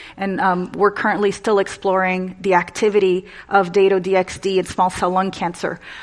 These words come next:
Other important targets, B seven H three, which we'll talk about in the next slide, S E, S E Z six, C cam five, um, looking at here expression of C cam five in small cell lung cancer with tusa,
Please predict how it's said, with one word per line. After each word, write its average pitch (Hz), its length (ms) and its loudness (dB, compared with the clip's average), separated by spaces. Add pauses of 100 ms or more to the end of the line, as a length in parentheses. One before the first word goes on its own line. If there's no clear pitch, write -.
(140)
Other 240 220 6
important 240 360 0
targets, 214 400 4
B 233 120 -6
seven 214 300 2
H 202 320 0
three, 240 280 0
which 214 260 0
we'll 180 120 -2
talk 220 240 2
about 202 180 4
in 190 100 0
the 180 80 -2
next 208 240 -2
slide, 202 400 0 (300)
S 214 240 -6
E, 220 160 -8 (260)
S 226 280 -4
E 202 240 -2
Z 233 340 -6
six, - 580 -8 (220)
C - 240 -6
cam 226 200 -4
five, 226 600 0 (300)
um, 190 300 -2
looking 214 440 -2
at 196 320 0
here 202 320 0
expression 196 840 -4
of 185 260 -2
C - 160 -12
cam 190 180 -6
five 190 400 -4
in 196 60 -6
small 185 260 -6
cell 170 220 -8
lung 208 200 -2
cancer 208 360 -6
with 170 120 -6
tusa, 226 560 -4